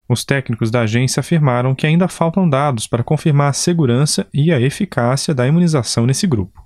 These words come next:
A relatora do processo também recomendou que o Ministério da Saúde avalie a aplicação de uma dose de reforço em pessoas de grupos de maior risco, como idosos acima de oitenta anos e pacientes imunocomprometidos, que tenham tomado duas doses da Coronavac. A pasta já encomendou um estudo sobre o tema.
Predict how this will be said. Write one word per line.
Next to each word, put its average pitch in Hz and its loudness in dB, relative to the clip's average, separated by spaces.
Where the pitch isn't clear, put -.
A - -2
relatora 123 2
do 123 -2
processo 139 -2
também 151 2
recomendou 170 2
que - -4
o 160 2
Ministério 147 0
da 156 0
Saúde 131 2
avalie 156 2
a 113 2
aplicação 135 0
de 160 4
uma 143 2
dose 110 0
de 120 -2
reforço 147 0
em 175 4
pessoas 175 0
de 180 2
grupos 147 0
de 160 0
maior 160 2
risco, 143 -2
como 123 2
idosos 135 0
acima 117 0
de 113 0
oitenta 151 -2
anos 131 0
e 147 0
pacientes 151 -2
imunocomprometidos, 151 0
que 190 -2
tenham 139 -2
tomado 135 0
duas 131 0
doses 117 0
da 131 -2
Coronavac. 156 -2
A - -4
pasta 127 -2
já 110 0
encomendou 139 2
um 143 4
estudo 127 -2
sobre 143 0
o 160 0
tema. 104 -4